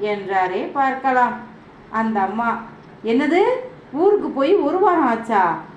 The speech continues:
ஊருக்கு போன உங்க மகனைத்தான் சந்துக்குள்ள நின்னு அந்த பொண்ணு உசு உசுன்னு கூப்பிட்டதா இந்த அம்மாவை அடிச்சீங்களா?"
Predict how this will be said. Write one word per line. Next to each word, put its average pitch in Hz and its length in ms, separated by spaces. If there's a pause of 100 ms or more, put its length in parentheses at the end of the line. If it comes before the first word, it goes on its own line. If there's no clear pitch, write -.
(160)
ஊருக்கு 339 360
போன 262 280
உங்க 254 280
மகனைத்தான் 269 800
சந்துக்குள்ள 277 440
நின்னு 262 260
அந்த 240 220
பொண்ணு 269 380
உசு 254 360
உசுன்னு 294 680
கூப்பிட்டதா 269 480 (400)
இந்த 269 280
அம்மாவை 269 380
அடிச்சீங்களா?" 233 840